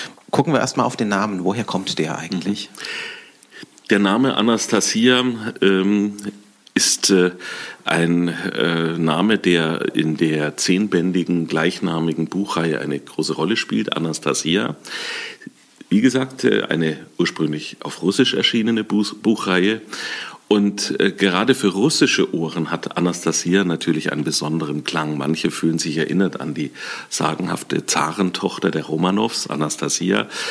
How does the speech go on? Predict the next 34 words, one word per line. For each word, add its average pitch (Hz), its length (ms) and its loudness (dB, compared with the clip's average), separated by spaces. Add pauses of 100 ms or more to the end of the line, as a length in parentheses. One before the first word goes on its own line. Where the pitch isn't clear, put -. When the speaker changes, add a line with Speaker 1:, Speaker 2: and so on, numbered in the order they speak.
(460)
Speaker 2:
Mit 101 180 6
der 117 260 4
hat 120 200 -2
diese, 101 600 4 (340)
ich - 140 -2
möchte 101 300 4
sagen, 82 640 0 (100)
äh, 76 340 0
Märchenfigur 92 840 2
Anastasia 80 580 0
in 85 80 0
diesen 82 220 -2
Büchern 80 300 -2
nichts - 260 -2
zu - 80 2
tun. 95 380 0 (540)
Es - 120 4
ist 131 220 4
die 123 80 4
Geschichte 127 600 4
von 107 340 0
einer 92 580 2 (160)
jungen 95 340 4
Frau, 113 640 0 (520)
in, 87 320 0
die 85 260 -2
in 80 140 -4
der 73 180 -4 (140)
Taiga 92 380 2
in 82 160 0
Sibirien 107 640 0
lebt. 98 400 0
Sie 80 200 -2
soll 82 440 0